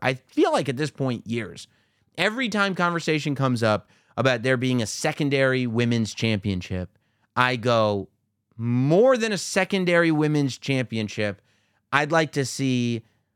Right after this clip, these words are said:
high stakes story for the women so that a, a secondary championship isn't necessary." Like, Ronda and Shayna belongs on a pay-per-view. Don't need a secondary title for it.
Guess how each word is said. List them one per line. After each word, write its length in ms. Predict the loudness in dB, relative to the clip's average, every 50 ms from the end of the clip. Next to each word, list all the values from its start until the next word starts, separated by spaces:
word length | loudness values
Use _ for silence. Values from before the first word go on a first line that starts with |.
| _ _ _
high 440 | -12 -8 -4 0 0 0 0 0 -2
stakes 560 | -4 -6 -4 -2 -2 -2 -2 -2 -4 -8 -12 _
story 800 | -12 -12 -8 -2 2 4 6 6 4 4 2 -2 -8 -12 -14 -14 _ _ _ _ _ _ _ _ _ _ _ _ _ _ _ _ _ _ _
for 180 | 0 0 2
the 140 | 2 2 2
women 500 | 2 2 2 2 0 0 -2 -2 -4 -8 -12 _ -14
so 360 | -12 -10 -2 2 2 2 4
that 220 | 2 0 -2 -2 0
a, 440 | -2 -2 -2 -2 -2 -4 -4 -4 -4
a 40 | -4
secondary 480 | -2 -2 -2 -2 -2 0 0 0 -2 -2
championship 560 | -2 -2 -2 -2 -2 -4 -2 -2 -2 -2 -2
isn't 240 | -2 -2 -2 -2 -2
necessary." 600 | -2 -2 -2 -4 -8 -10 -10 -10 -12 -12 -16 -18 -20 _ _ _ _ _ _ _
Like, 420 | 2 2 2 2 -2 -6 -10 -20 _ _ _ _ _ -2
Ronda 420 | 2 4 4 4 4 2 0 0
and 200 | 0 0 -2 -2
Shayna 680 | -2 -2 -2 -2 0 0 0 0 0 0 -2 -4 -6 -8 _ _ _ _ _ _ _ _ -10 -2 2
belongs 640 | 2 4 4 4 4 4 4 2 0 0 0 0
on 100 | -2 -2
a 60 | -2
pay-per-view. 580 | -2 -2 -4 -4 -4 -6 -8 -10 -10 -14 -16 -18 _ _ _ _ _ _ _ _ _ _ _ _ _ _ _ _ _ _ _ _ _ _ _ _ _ _ _ -12 -6 -2
Don't 320 | 2 2 4 4 2 2
need 200 | 2 2 2 2
a 40 | 0
secondary 520 | 0 0 -2 0 0 -2 0 0 -2 -2
title 300 | -2 -2 0 0 0 -2
for 260 | -4 -6 -4 -2 -2 -2
it. 160 | -4 -6